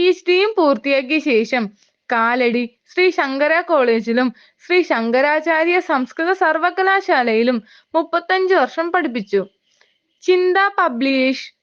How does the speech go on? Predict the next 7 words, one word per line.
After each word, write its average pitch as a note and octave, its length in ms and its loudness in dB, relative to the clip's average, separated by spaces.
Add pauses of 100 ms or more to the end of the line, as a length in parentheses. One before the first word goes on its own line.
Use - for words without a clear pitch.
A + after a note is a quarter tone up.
(120)
സംഘടിപ്പിച്ച B3+ 680 -2 (460)
നോവൽ F4 360 2 (100)
മത്സരത്തിൽ B3 640 0 (420)
ഒന്നാം E4 300 0 (100)
സമ്മാനം F#4 520 0
നേടിയ A#3 480 0 (380)
എൻ്റെ D#4+ 260 0